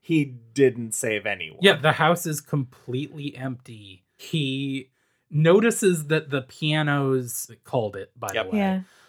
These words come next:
Speaker 2: that the piano's lid is down, and Mother Abigail always keeps the lid up so the kids can see.
Speaker 3: Mm-hmm.
Speaker 2: And just, like, very slowly opens the lid and then looks up to the sky and explodes.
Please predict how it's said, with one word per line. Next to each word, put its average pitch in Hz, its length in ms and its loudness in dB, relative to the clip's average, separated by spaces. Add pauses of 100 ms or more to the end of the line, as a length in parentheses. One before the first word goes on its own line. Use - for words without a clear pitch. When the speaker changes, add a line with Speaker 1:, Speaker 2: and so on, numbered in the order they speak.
(140)
Speaker 2:
that 156 200 2
the 139 60 -8
piano's 156 640 0
lid 143 460 2
is 120 320 -10
down, 90 500 -14 (100)
and 107 540 -18
Mother 127 240 -2
Abigail 113 560 -8
always 123 400 -8
keeps 127 260 -10
the 151 120 -2
lid 123 220 2
up 110 260 -12
so - 160 -16
the 107 80 -20
kids 107 280 -12
can 113 180 -20
see. 180 380 -6
Speaker 3:
Mm-hmm. 180 60 -6 (1000)
Speaker 2:
And 160 440 2
just, 165 360 0
like, 160 320 0
very 123 1080 -2
slowly 135 1080 0
opens 120 500 -6
the 127 120 -2
lid 120 540 0 (280)
and 131 160 -4
then 110 280 -8
looks 139 260 -4
up 120 160 -6
to 135 80 -16
the 117 100 -12
sky 104 280 -10
and 92 80 -20
explodes. - 520 -20